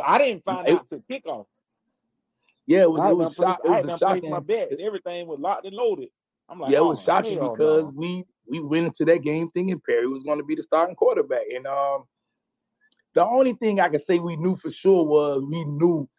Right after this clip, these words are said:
Speaker 2: they was not giving total control to Perry at all. Like, Perry had to literally do exactly what they told him to do. Um, and that's, you know, that was just a situation that it wasn't good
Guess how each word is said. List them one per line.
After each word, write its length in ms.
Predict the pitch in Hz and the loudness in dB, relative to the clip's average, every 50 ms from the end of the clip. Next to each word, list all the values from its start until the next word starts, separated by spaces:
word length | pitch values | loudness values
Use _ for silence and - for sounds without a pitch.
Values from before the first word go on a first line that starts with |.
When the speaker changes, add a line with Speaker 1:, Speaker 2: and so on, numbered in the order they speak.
| _ _ _ _ _ - | _ _ _ _ _ 0
Speaker 2:
they 180 | 117 156 160 | 4 6 6
was 180 | 156 147 123 117 | 6 4 2 0
not 300 | 131 151 151 131 113 117 | 0 2 2 2 -2 -2
giving 300 | 143 160 156 147 127 110 | -2 -2 -2 -2 -6 -8
total 300 | - - 151 147 139 - | -4 -2 -2 -2 -2 -6
control 440 | - 135 - - 147 147 143 131 120 | -10 -12 -2 0 2 2 2 0 -4
to 100 | - 110 | -8 -8
Perry 400 | - - 147 143 120 113 113 113 | 0 2 2 2 2 0 -2 -4
at 80 | 104 120 | -2 -2
all. 260 | 127 - - - - - - | -4 -6 -6 -10 -14 -14 -10
Like, 200 | - - - - _ _ _ _ _ _ _ - | -10 -10 -10 -10 _ _ _ _ _ _ _ 2
Perry 260 | - 165 165 156 147 | 2 4 4 4 4
had 160 | 135 156 135 117 | 2 2 2 0
to 100 | 120 123 | -4 -4
literally 300 | 139 151 143 135 131 120 120 | -4 -4 -4 -6 -10 -8 -4
do 280 | 147 147 147 143 139 113 | -2 -2 -2 -2 -4 -8
exactly 440 | 110 110 113 143 139 - - 135 127 | -8 0 2 2 2 2 0 -4 -4
what 160 | 127 120 113 | -4 -4 -4
they 100 | 120 120 | -4 -8
told 280 | 117 - - 135 120 110 | -2 0 0 0 0 -2
him 60 | - | -8
to 40 | - _ | -18 _
do. 280 | _ _ _ _ _ _ _ _ _ _ _ _ _ _ _ _ _ _ _ _ 104 110 | _ _ _ _ _ _ _ _ _ _ _ _ _ _ _ _ _ _ _ _ -10 -8
Um, 380 | 113 113 113 113 110 107 110 _ _ _ _ _ _ _ _ _ _ _ _ _ _ _ _ _ _ _ _ - - - | -6 -6 -6 -6 -8 -12 -16 _ _ _ _ _ _ _ _ _ _ _ _ _ _ _ _ _ _ _ _ -10 -4 -2
and 340 | 123 123 120 120 117 113 113 - - | -2 0 -2 -2 -6 -6 -8 -4 2
that's, 440 | 123 135 147 143 - - - - - - _ _ - | 4 4 4 4 0 -8 -20 -20 -20 -20 _ _ -6
you 100 | 123 123 | -2 0
know, 100 | 117 117 | 4 4
that 120 | 120 127 | 4 4
was 160 | 131 131 110 - | 4 4 2 2
just 340 | 139 120 - - - - _ _ _ _ _ _ _ _ _ _ _ _ _ _ _ - | -2 -2 -4 -8 -16 -20 _ _ _ _ _ _ _ _ _ _ _ _ _ _ _ -10
a 60 | - | 0
situation 680 | - - 156 156 156 139 139 156 165 160 - 147 139 135 | 2 2 2 4 4 4 6 6 4 4 2 -2 0 2
that 120 | 131 123 | 4 4
it 80 | 123 123 | 4 4
wasn't 380 | 131 151 151 143 131 117 113 | 6 4 4 2 0 -8 -8
good 320 | 110 139 156 156 156 143 | -2 0 2 4 4 2